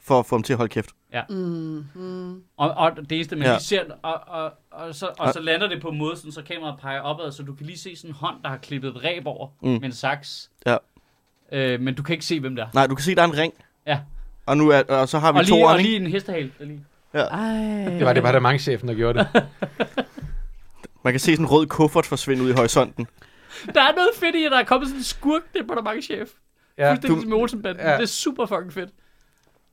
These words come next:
Speaker 4: Hallandsen.
Speaker 2: Hallandsen. <laughs>
Speaker 1: Ej, og så... Øh,
Speaker 4: Ej,
Speaker 1: og så
Speaker 4: det er ikke Hallandsen,
Speaker 1: Ej.
Speaker 4: der er departementschefen, vel?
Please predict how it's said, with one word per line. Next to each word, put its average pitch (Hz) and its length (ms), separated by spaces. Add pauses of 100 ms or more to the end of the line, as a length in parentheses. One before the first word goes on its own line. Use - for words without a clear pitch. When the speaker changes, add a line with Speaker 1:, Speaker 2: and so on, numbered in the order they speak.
(600)
Speaker 4:
Hallandsen. 117 580 (220)
Speaker 2:
Hallandsen. - 760 (440)
<laughs> - 500
Speaker 1:
Ej, 147 340 (140)
og 131 80
så... 170 280
Øh, 143 60
Speaker 4:
Ej, 131 220
Speaker 1:
og 160 60
så 170 60
Speaker 4:
det 185 60
er 180 40
ikke 175 100
Hallandsen, 175 360
Speaker 1:
Ej. 170 60
Speaker 4:
der 226 60
er 135 40
departementschefen, 127 840
vel? 139 200